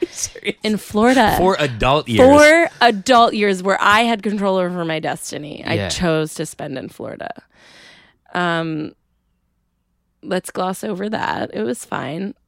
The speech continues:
Speaker 2: And you know what? But, but I almost didn't go to Florida because I was in Chicago in the Civic. But, like, Civic was whatever. It was, like, three concerts a year. It's, like, five thousand dollars. You know, it's not, it's not a gig. It's not
Speaker 1: Right.
Speaker 2: something you can live on.
Speaker 1: Right.
Speaker 2: And I moved there, like,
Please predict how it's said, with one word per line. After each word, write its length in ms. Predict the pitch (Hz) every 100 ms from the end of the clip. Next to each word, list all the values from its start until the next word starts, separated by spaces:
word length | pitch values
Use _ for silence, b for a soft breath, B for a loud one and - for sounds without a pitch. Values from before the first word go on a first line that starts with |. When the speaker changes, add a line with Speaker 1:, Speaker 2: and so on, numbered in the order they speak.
| -
Speaker 2:
And 160 | 226 -
you 120 | 294
know 100 | 381
what? 300 | 359 370 605 - B B
But, 200 | 175 233 -
but 160 | 262 -
I 140 | 269
almost 400 | - 294 330 359
didn't 160 | 277 254
go 80 | 233
to 80 | 214
Florida 260 | 190 165
because 240 | - 190 -
I 140 | - 285
was 120 | 311
in 100 | 285
Chicago 680 | - - 185 160 - - - _ -
in 140 | 196
the 60 | 196
Civic. 460 | - 359 254 165 - B B
But, 140 | 269
like, 260 | 277 269 - b b b _ _ _ -
Civic 280 | - 254 -
was 160 | 165
whatever. 420 | 160 165 160 - -
It 100 | 185
was, 140 | 185
like, 180 | 175 -
three 280 | - 190 185
concerts 400 | 185 160 165 175
a 40 |
year. 140 | 147 -
It's, 120 | -
like, 180 | 143 -
five 220 | 147 110
thousand 280 | 165 165 208
dollars. 320 | 208 175 190
You 60 |
know, 60 | 214
it's 140 | 202
not, 220 | 208 196 - -
it's 120 | 208
not 100 | 247
a 60 | 208
gig. 320 | 170 170 -
It's 120 | 185
not 100 | 202
Speaker 1:
Right. 100 | 156
Speaker 2:
something 200 | 123 190
you 80 | 175
can 160 | 175 170
live 160 | 165
on. 160 | 131 -
Speaker 1:
Right. 140 | 131
Speaker 2:
And 100 | -
I 100 | 214
moved 260 | 226 247 240
there, 280 | 214 180 175
like, 320 | 175 165 -